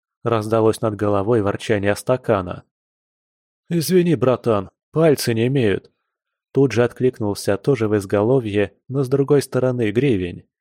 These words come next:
«У всех не имеют, не у тебя одного!» Присоединился к беседе мухомор, удалённый голос которого донёсся от ног.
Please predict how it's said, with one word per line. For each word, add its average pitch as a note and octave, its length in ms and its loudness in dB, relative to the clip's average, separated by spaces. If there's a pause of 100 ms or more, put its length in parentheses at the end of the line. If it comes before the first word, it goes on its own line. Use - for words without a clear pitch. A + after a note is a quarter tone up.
(1000)
«У F#2+ 180 -4
всех C3 440 0
не B2 140 0
имеют, G#2+ 560 -2
не D3 180 -2
у D3+ 100 4
тебя B2+ 380 2
одного!» G#2 640 0 (540)
Присоединился C#3 800 0
к C3+ 80 -2
беседе A2+ 440 2
мухомор, A2 720 -2 (380)
удалённый B2+ 640 2
голос G#2 360 2
которого G#2+ 540 -2
донёсся A#2 540 0
от B2+ 160 -4
ног. G2 400 -6